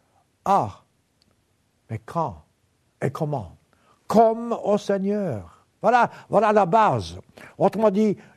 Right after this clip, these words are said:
une femme ne peut pas faire quelque chose que la Bible le défend et que son mari le veuille. Notre liberté est toujours en Christ.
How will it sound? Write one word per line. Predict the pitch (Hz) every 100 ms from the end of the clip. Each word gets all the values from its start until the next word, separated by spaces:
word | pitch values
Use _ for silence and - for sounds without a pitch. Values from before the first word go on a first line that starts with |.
| _ -
une | 147
femme | 135 202 220 202 190 - -
ne | 151
peut | 165 180
pas | 175 220 202
faire | - 143 113 104 -
quelque | 117 123
chose | 113 143 190 185
que | - 127 113 _ _ _ _ _ _ _ _ 113
la | 131
Bible | 127 123 107 90 _ _ _ _ -
le | 110
défend | 120 113 185 208 143 92 _ _ _ _
et | -
que | - 139
son | - 147
mari | 120 113 107 107 101 - _ 110
le |
veuille. | 120 190 196 98 78 85 _ _ _ _ _ _ _ _ _ _ _ _ _ _ -
Notre | 120 175 - 160
liberté | 185 180 175 - 185
est | 165
toujours | - 151 135
en | 123
Christ. | 98 - 78 - -